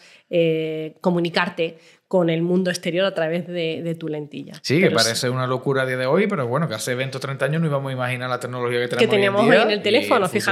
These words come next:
Speaker 1: fíjate,
Speaker 2: está aquí
Speaker 1: ¿no?
Speaker 2: ya mismo.
Speaker 1: Pues
Speaker 2: Y
Speaker 1: sí.
Speaker 2: también quería preguntarte por las gafas de realidad virtual,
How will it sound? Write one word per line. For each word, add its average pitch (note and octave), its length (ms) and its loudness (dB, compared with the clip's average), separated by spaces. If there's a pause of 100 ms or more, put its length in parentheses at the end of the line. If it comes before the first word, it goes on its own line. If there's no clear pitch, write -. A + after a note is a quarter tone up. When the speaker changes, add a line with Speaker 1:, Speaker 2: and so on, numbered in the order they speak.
Speaker 1:
fíjate, - 60 4
Speaker 2:
está C3+ 80 4
aquí C3+ 100 2
Speaker 1:
¿no? A#2+ 80 0
Speaker 2:
ya A2+ 80 -2
mismo. C3+ 340 -2
Speaker 1:
Pues F3+ 200 0
Speaker 2:
Y D3+ 120 2
Speaker 1:
sí. D3 40 0
Speaker 2:
también D3 240 4
quería G3+ 220 2
preguntarte G3 680 0
por F3+ 420 2
las A#2+ 220 0
gafas C#3 300 -4
de F3+ 100 2
realidad C#3+ 340 0
virtual, C#3+ 600 2